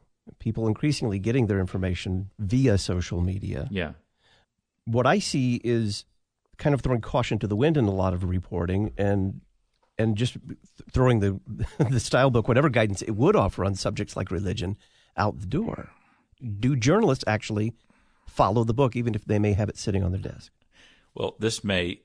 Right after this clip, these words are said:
Speaker 2: sound like I'm tweaking you a bit, but I would say that some of them, or many of them do, but that lots of them, or most of them don't.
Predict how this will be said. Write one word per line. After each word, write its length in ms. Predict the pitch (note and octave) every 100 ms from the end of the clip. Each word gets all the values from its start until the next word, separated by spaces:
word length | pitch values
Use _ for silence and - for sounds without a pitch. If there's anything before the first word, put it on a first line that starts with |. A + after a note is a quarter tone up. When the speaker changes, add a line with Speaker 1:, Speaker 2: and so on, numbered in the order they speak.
| _
Speaker 2:
sound 480 | - - G2+ F#2 F#2
like 200 | F2+ F2
I'm 160 | E2 D#2
tweaking 500 | - A#2 B2+ E2+ D#2+
you 240 | D2+ D2+
a 40 | D2
bit, 340 | D#2+ D#2+ - _ _ _ _ _
but 100 | -
I 100 | G2
would 160 | G2+ G2
say 300 | - E2+ E2+
that 280 | D#2+ D#2+ - _ _ _ _ _ _ _ _ _
some 420 | - - A#2+ A#2+
of 200 | A2+ E2
them, 340 | D#2+ C2+ B2+ D#3 _ _ _ _ _
or 80 | -
many 640 | E2+ F2+ G2 A2 A#2 G2+ F2
of 260 | E2 D2 D2
them 220 | D2 C#2+
do, 360 | C#2+ C#2 E2+ A2+ _ _ _ _ _ _ _ _
but 280 | E2+ F2 -
that 260 | F#2 F#2 -
lots 640 | F#2+ F2+ G#2 C3+ - -
of 340 | - F2 D2+ -
them, 260 | D2+ E2 -
or 100 | G2+
most 520 | G2 G#2 A2+ B2+ -
of 180 | G#2+ G2
them 200 | A2 C3
don't. 440 | B2 E3+ - -